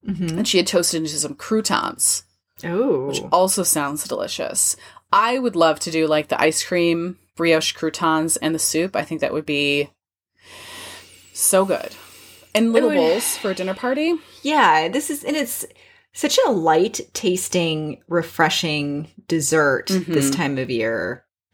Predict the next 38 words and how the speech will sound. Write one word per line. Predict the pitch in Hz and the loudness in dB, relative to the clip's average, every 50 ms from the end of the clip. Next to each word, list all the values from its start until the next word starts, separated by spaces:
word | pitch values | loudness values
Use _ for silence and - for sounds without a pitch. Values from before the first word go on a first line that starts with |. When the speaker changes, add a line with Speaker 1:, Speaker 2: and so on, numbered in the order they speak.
| - - - - - | -20 -20 -20 -2 2
Speaker 1:
And | 226 277 262 | 2 4 4
then | 302 - - - | 4 2 2 0
we | 240 277 - | -2 0 2
also | - 226 302 349 - 403 | 2 2 2 2 0 0
Speaker 2:
Yeah. | - - - | 2 2 2
Speaker 1:
talked | 170 185 - - | 2 0 -2 -4
about | 190 - 185 160 - | 2 2 2 4 4
it | 175 190 | 2 0
would | 208 208 | 0 -2
be | 226 214 | -2 -2
delicious | - 160 175 190 202 208 - 202 180 - - | -2 -2 -2 -2 -2 -2 -2 -2 -2 -2 -6
warm | 151 156 165 196 254 311 277 202 160 139 143 135 135 123 82 - _ - - - _ _ _ - | -8 -6 0 2 2 4 4 2 2 0 -2 -2 -4 -6 -8 -12 _ -20 -20 -20 _ _ _ 0
with | 180 196 196 202 | 0 0 2 2
a | 185 | 0
cold | - - - 165 160 147 | 0 0 -2 -2 -2 -2
scoop | - - - 339 | -2 -4 0 2
of | 427 494 | 4 4
Speaker 2:
Yeah. | 523 | 4
Speaker 1:
ice | - 170 - | 4 2 -2
cream. | - - - - - - _ _ _ _ _ _ _ _ - - - - - - | -6 -10 -12 -12 -16 -20 _ _ _ _ _ _ _ _ -18 -18 -18 -18 -8 -2
Speaker 2:
Oh, | 160 170 175 185 202 208 202 180 | 2 4 6 6 6 6 4 2
yeah. | 160 156 160 160 165 165 160 156 151 143 - _ | 0 0 2 4 4 4 4 2 0 -4 -4 _
Like, | - 196 196 | -4 -2 -2
if | 262 233 | -2 -2
you've | 262 277 - | 0 0 0
ever | 262 269 320 320 | 0 0 0 0
had, | 254 254 214 202 190 180 170 - - | 2 2 4 4 4 2 0 0 0
um, | 165 165 160 147 143 139 131 - - - _ _ _ _ _ _ _ - - - _ _ _ _ | 2 2 2 0 -2 -6 -10 -14 -18 -20 _ _ _ _ _ _ _ -8 -8 -8 _ _ _ _
uh, | 170 160 160 156 | -8 -6 -6 -6
what's | 151 170 - 196 | -6 -6 -8 -8
it | |
called? | 190 - - - - - | 0 2 2 4 4 4
Oh, | |
affogato, | 214 220 - - 202 196 170 156 156 165 170 185 202 240 262 - _ | 4 4 2 -2 0 2 2 4 4 2 2 0 0 -2 -4 -6 _
which | - 165 - | -10 -6 -6
is | 175 - | -6 -4
Speaker 1:
Yeah. | - | -2
Speaker 2:
the | - 165 151 151 - - | 0 2 2 2 2 0